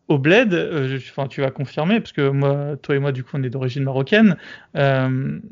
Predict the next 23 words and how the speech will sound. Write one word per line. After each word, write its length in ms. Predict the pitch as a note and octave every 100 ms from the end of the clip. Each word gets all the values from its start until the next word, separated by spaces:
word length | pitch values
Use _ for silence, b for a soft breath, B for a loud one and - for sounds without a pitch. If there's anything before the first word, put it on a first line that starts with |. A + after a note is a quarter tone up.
| -
en 80 | D#3
fait, 140 | G#3
t'as 180 | F3 C3
deux 220 | C#3+ D3+
écoles. 320 | D#3 D#3+ C#3
T'as 100 | C#3
s-, 380 | B2+ - - -
les 120 | C#3+
femmes 220 | C#3 F3+ F3
qui 380 | - C#3+ C3+ C3
ont 80 | C3
pas 180 | D3 C#3
de 80 |
voile 260 | C3 D#3+ D3+
et 60 | C3
qui 160 | -
s-, 520 | B2+ - - - - _
qui 140 | -
vont 160 | C3+ C3+
se 80 | B2
baigner 240 | C3 C3+
en 80 | C3
maillot, 400 | C3+ C#3+ A3